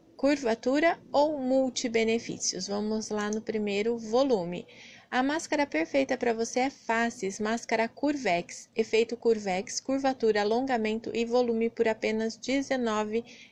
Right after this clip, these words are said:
e noventa e noventa. Curvatura,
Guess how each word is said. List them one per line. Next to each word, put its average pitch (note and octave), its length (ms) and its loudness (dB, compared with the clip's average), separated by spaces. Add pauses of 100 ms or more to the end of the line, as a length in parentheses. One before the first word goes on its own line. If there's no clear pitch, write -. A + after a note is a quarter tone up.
(180)
e B3 100 2
noventa B3 580 0 (440)
e A3 100 2
noventa. A3+ 640 0 (640)
Curvatura, C4+ 1000 2